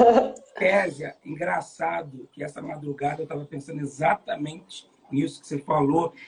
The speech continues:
Speaker 2: e eu acho que é uma grande oportunidade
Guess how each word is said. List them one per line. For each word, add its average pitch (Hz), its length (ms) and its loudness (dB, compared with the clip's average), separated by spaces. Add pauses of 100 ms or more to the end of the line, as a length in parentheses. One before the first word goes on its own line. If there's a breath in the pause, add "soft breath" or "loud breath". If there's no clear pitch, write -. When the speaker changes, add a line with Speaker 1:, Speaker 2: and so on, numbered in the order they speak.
(160 soft breath)
Speaker 2:
e 143 120 0
eu 165 180 4
acho 196 320 2
que - 160 -14
é 175 40 -6
uma 175 220 -4
grande 214 600 -6
oportunidade 170 1160 -2